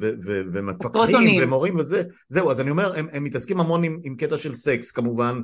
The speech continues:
Speaker 2: נכון.
Speaker 1: לא משנה באיזה דרך, כי זה נורא, נורא מזעזע אותם, אבל מצד שני, האלימות, אני כבר לא מדבר על, אה, טרנטינו וזה, שזה כמעט
Speaker 2: לא,
Speaker 1: פרודי. אני מדבר
Speaker 2: ברור.
Speaker 1: על האמיתי, על, על מה שקורה ברשת,
Speaker 2: כן,
Speaker 1: ומה
Speaker 2: כן,
Speaker 1: שרואים
Speaker 2: כן.
Speaker 1: בכל,
Speaker 2: מה,
Speaker 1: בכל
Speaker 2: למה זה
Speaker 1: טלפון.
Speaker 2: נורמלי שנער בן שש עשרה יראה איך עושים
Speaker 1: זה
Speaker 2: ניטרול
Speaker 1: מטורף
Speaker 2: בזמן
Speaker 1: לגמרי.
Speaker 2: סקס?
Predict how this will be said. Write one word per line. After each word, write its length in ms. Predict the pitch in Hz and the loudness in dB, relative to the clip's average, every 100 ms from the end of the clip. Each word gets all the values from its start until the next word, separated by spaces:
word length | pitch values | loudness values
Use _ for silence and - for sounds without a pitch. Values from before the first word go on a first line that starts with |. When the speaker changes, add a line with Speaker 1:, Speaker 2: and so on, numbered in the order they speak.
| 117 | -8
Speaker 2:
נכון. 320 | - 202 175 | -2 2 4
Speaker 1:
לא 60 | |
משנה 300 | 143 147 147 | 4 2 2
באיזה 300 | 143 135 123 | 4 2 2
דרך, 320 | 131 131 143 135 | 0 0 -2 -4
כי 220 | 135 120 | -6 -2
זה 100 | 127 | 0
נורא, 260 | 135 123 | 2 2
נורא 160 | 139 131 | 2 0
מזעזע 340 | 135 123 110 | 0 -2 0
אותם, 260 | 107 107 120 | 0 0 -4
אבל 140 | 110 | -6
מצד 240 | 107 120 135 | -8 -8 -8
שני, 240 | 165 190 | -6 -4
האלימות, 400 | 135 110 131 190 180 - - _ 127 | -2 -2 0 -2 -2 -18 -20 _ -4
אני 120 | 147 | 0
כבר 100 | 180 | 2
לא 80 | 214 | 4
מדבר 260 | 233 170 | 4 4
על, 140 | 147 131 | 4 4
אה, 140 | 123 120 - - 113 | 4 2 -4 -10 -2
טרנטינו 480 | 131 135 156 143 117 | 0 0 0 0 2
וזה, 200 | 113 117 | 0 -2
שזה 320 | 120 113 117 117 - | -4 0 -2 -2 -10
כמעט 280 | 117 113 - | -4 -2 0
Speaker 2:
לא, 40 | |
Speaker 1:
פרודי. 320 | 180 427 339 180 _ - | 2 4 2 -4 _ -6
אני 80 | 160 | 0
מדבר 100 | 175 | 4
Speaker 2:
ברור. 120 | 196 | 6
Speaker 1:
על 100 | 190 | 8
האמיתי, 560 | 175 170 180 180 269 180 | 6 6 4 4 4 4
על, 140 | 120 | 2
על 120 | 127 | -2
מה 120 | 139 | -4
שקורה 320 | 165 175 156 143 | -6 -4 0 0
ברשת, 460 | 147 123 110 123 | 0 0 -2 -4
Speaker 2:
כן, 100 | 113 | 2
Speaker 1:
ומה 80 | - | 2
Speaker 2:
כן, 40 | - | 2
Speaker 1:
שרואים 380 | 143 135 139 | 2 2 2
Speaker 2:
כן. 60 | 139 | 0
Speaker 1:
בכל, 260 | 120 139 135 - - - | 2 2 2 -6 -20 0
Speaker 2:
מה, 140 | 240 285 | 4 4
Speaker 1:
בכל 100 | 226 | 4
Speaker 2:
למה 120 | 269 | 4
זה 60 | |
Speaker 1:
טלפון. 380 | 160 147 - 214 | 4 4 4 4
Speaker 2:
נורמלי 220 | 294 320 | 4 0
שנער 480 | 320 285 254 254 269 262 | -8 -8 -4 0 0 -2
בן 120 | 254 | -8
שש 100 | 277 262 | -8 -10
עשרה 200 | 269 262 | -10 -8
יראה 240 | 233 226 247 | -6 -4 -6
איך 100 | 240 | -6
עושים 240 | 240 240 | -6 -4
Speaker 1:
זה 180 | 240 165 | -4 2
Speaker 2:
ניטרול 200 | 175 247 | 4 6
Speaker 1:
מטורף 200 | 180 185 | 6 6
Speaker 2:
בזמן 140 | 208 226 | 6 4
Speaker 1:
לגמרי. 440 | 220 254 262 151 | 4 0 0 -8
Speaker 2:
סקס? 100 | - | -10